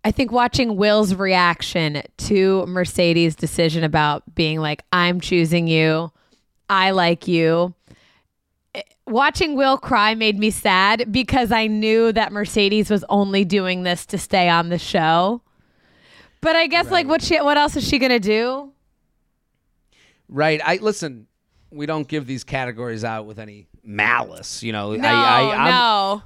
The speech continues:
Speaker 2: I, I don't think Mercedes is some innocent gal from Iowa, you know, as maybe she would say. I don't even think she would say that, but she's living in Nashville. She's amongst, you know, other Bachelor contestants. Like, the, she's doing it. She wants to be in the game. I get it.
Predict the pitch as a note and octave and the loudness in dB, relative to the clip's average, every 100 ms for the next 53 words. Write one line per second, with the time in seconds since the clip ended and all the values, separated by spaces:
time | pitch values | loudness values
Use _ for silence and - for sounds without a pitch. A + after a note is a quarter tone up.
0 | - C#3 E3 D#3+ D#3 G3 F3+ F3 - D#3+ | -6 -2 -2 0 0 0 -2 -6 -8 -6
1 | D3+ C3+ - C3+ C#3 C3+ A2 A#2 - B2 | -2 -2 0 0 0 -2 -4 -8 -6 -6
2 | A2+ A2+ _ _ _ - B2+ C3+ B2+ C3 | -8 -16 _ _ _ -6 -2 0 0 -4
3 | B2 A2+ _ _ _ _ _ _ _ A#2 | -6 -12 _ _ _ _ _ _ _ -20
4 | G#2 A2+ A#2 C3+ D3+ C#3+ - C3 A#2 C#3 | -14 -2 2 2 2 0 -2 -2 0 2
5 | D#3 A2+ G#2+ A#2 - _ _ _ - C#3+ | 2 0 -2 -4 -12 _ _ _ -4 0
6 | B2 A#2+ B2 A2 C3 C#3+ C3 B2 A#2 - | 2 2 0 -4 -6 -2 0 0 -2 -2
7 | B2+ A#2 G#2+ _ _ - - D#3+ F#3 D3+ | -4 -6 -14 _ _ -10 -4 0 0 0
8 | C#3+ D#3 C#3 B2+ B2 B2+ - E3 D3 A#2 | 0 0 0 0 -2 -4 -2 -2 -2 -4
9 | G#2 G2+ A#2+ F#3 G#3+ G#3 F#3+ D3 D3+ E3+ | -6 -6 -4 -2 0 0 0 2 2 0
10 | - G#3+ G3+ G3+ G3 F3 D#3+ D#3+ - - | 0 0 0 0 0 -2 -4 -6 -14 -20
11 | _ _ _ _ _ _ - C#3+ C3+ C#3+ | _ _ _ _ _ _ -4 0 2 2
12 | D3 A#2+ C#3 C#3+ - C#3+ C#3+ C3+ C#3+ D3 | 0 0 0 0 -2 -4 -2 0 0 -2
13 | - G3+ - D3+ C#3+ F3 E3+ D3+ - G#3 | -4 -6 -2 -4 -2 -4 -6 -10 -4 -4
14 | F3+ B3 F#3 A#2 - D#3 F3 - F#3 F#3+ | -2 -2 0 -4 -4 -4 -4 -4 -4 -4
15 | F#3+ F#3+ F3+ A2+ A2 D3 B2 A#2+ | -4 -4 -6 -6 -6 -8 -8 -14